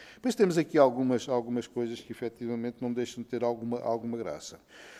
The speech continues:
O novo Conselho de Supervisão, previsto no artigo quarenta A, na página cento e sessenta e nove, que é o órgão de supervisão, é independente no exercício das suas funções.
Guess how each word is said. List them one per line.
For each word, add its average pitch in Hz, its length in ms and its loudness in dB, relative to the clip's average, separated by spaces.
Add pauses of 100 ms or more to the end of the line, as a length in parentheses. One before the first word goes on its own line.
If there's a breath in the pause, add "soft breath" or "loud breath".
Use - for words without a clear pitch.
(160 loud breath)
O 143 100 0
novo 196 240 10
Conselho 139 540 4
de 120 160 -2
Supervisão, 123 800 4
previsto 117 400 -4
no 123 40 0
artigo 117 420 -2
quarenta 110 460 -6
A, 117 220 -2
na 120 100 -6
página 92 260 -10
cento - 280 -14
e 95 40 -16
sessenta 95 320 -10
e 127 40 -2
nove, 143 320 4
que 139 100 -6
é 127 40 0
o 120 60 0
órgão 127 220 0
de 120 80 -8
supervisão, 117 720 -2
é 160 120 4
independente 156 760 -2
no 139 120 -2
exercício 120 580 -8
das 117 100 -8
suas 160 220 -8
funções. 95 600 -14